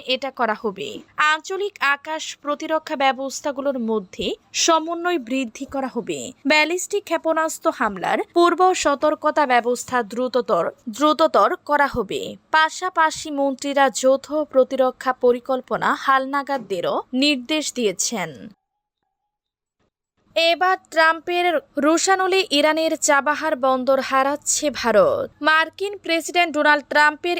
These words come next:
ইরান বিরোধী নীতির জেরে এবার বিপাকে পড়েছে ভারত। গুরুত্বপূর্ণ চাবাহার বন্দরের উপর নিয়ন্ত্রণ হারানোর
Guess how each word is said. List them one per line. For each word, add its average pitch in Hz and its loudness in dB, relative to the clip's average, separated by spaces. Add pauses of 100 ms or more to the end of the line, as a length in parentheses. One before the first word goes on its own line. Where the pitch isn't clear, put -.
ইরান 302 2
বিরোধী 277 -4
নীতির 277 -4
জেরে 214 4
এবার 208 2 (140)
বিপাকে 311 0 (100)
পড়েছে 302 -2
ভারত। 208 0 (180)
গুরুত্বপূর্ণ 349 0 (140)
চাবাহার 285 0
বন্দরের 254 0
উপর 240 -2
নিয়ন্ত্রণ 269 -2
হারানোর 240 -2